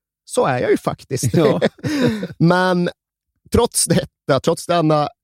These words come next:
Speaker 1: fina hedersbetygelse, så är ju inte livstidspresident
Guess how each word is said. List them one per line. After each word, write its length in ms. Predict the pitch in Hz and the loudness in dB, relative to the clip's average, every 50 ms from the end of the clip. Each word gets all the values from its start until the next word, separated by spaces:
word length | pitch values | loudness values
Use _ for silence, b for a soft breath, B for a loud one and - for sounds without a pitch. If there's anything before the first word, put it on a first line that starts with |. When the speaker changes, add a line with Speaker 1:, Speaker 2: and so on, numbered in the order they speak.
| _ - - | _ -4 -2
Speaker 1:
fina 340 | 208 208 156 151 147 - | 0 2 2 0 2 2
hedersbetygelse, 1400 | 190 214 214 175 147 135 131 - - - 127 - 135 131 127 127 120 117 120 120 120 113 - - - 135 131 - - _ _ _ _ _ _ _ _ | 2 2 2 2 2 0 -2 -2 -2 -4 -4 -2 0 0 0 0 -2 -2 -4 -4 -4 -4 -6 -2 0 0 0 0 -4 _ _ _ _ _ _ _ _
så 240 | - - 147 - - | -2 0 0 2 2
är 480 | - 147 139 139 139 135 135 131 135 - - | 2 0 2 2 2 0 0 0 -2 -2 -2
ju 160 | 160 151 147 | 0 0 2
inte 680 | - - 143 127 117 - - _ _ - 160 147 143 - - - | 2 2 0 0 0 -4 -8 _ _ 0 0 2 2 0 0 0
livstidspresident 1400 | 165 170 165 135 - - - - - - 139 131 131 - - - - 143 135 - 143 123 147 143 147 143 131 | 2 2 2 0 -2 -6 -10 -8 -4 -2 -2 -2 -2 -4 -8 -6 -4 -4 -2 -2 0 0 0 0 0 -2 -4